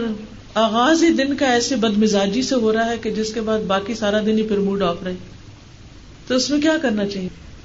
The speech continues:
انسان اسمائل کر کے سلام کرے۔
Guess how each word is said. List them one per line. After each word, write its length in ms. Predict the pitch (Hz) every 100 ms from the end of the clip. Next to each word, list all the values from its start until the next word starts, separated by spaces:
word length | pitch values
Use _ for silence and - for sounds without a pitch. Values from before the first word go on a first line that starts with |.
| - - -
انسان 460 | 220 214 214 220 233 - -
اسمائل 400 | - 196 202 220
کر 200 | 220 190 180
کے 160 | 226 262 - - - - - -
سلام 480 | - 202 175 190 202
کرے۔ 240 | 190 165